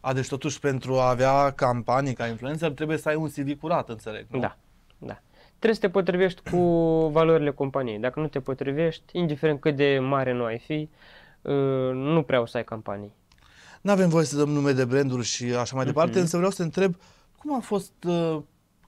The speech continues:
Speaker 1: ce ai simțit când ai primit prima ofertă de campanie?
Speaker 2: Am simțit că e un cadou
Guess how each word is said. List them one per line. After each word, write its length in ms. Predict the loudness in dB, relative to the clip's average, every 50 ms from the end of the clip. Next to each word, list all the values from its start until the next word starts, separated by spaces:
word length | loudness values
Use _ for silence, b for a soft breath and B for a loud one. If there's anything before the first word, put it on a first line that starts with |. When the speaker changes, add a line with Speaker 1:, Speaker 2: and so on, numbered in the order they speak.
| _ -20 _
Speaker 1:
ce 120 | -6 -6
ai 60 | -4
simțit 300 | -4 -4 -6 -6 -6 -6
când 140 | -4 0 0
ai 80 | 0 0
primit 260 | -2 -2 -4 -4 -4 -4
prima 200 | -4 -2 0 2 2
ofertă 480 | 2 0 -2 -4 -4 -4 -4 -4 -6
de 100 | -6 -4
campanie? 640 | -4 -4 -6 -6 -6 -8 -10 -10 -12 -16 -20 -20 _ _ _ _ _ _ _ _ _ _ b b b b b b b b b b b b b b b b b b b b b b b _ _
Speaker 2:
Am 180 | 2 2 2
simțit 500 | 4 4 2 2 2 2 0 0 0 -2
că 180 | -4 0 2 4 6 6 6 6 6 6 6 6 6 6 6 6 6 6 6 6 6
e 120 | 6 6
un 140 | 4 4 4
cadou 420 | 2 2 2 4 2 2 0 0